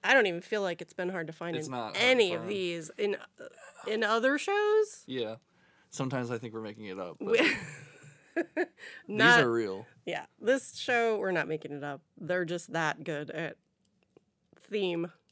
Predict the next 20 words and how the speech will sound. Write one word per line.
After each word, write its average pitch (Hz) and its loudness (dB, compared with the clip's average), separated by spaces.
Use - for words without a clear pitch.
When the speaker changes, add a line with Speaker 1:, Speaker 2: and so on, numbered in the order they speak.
Speaker 1:
I 131 -8
Speaker 2:
Yeah. 185 -6
Speaker 1:
guess. 170 -10
Who 254 -4
was 262 2
it, 269 0
uh, - -10
on 202 0
what 202 2
other 226 2
show 220 -2
that 202 -6
they 202 -4
were 190 -4
like, 180 -8
"Themes 185 -4
are 170 -4
for 170 -10
book 165 -10
reports"? 190 -12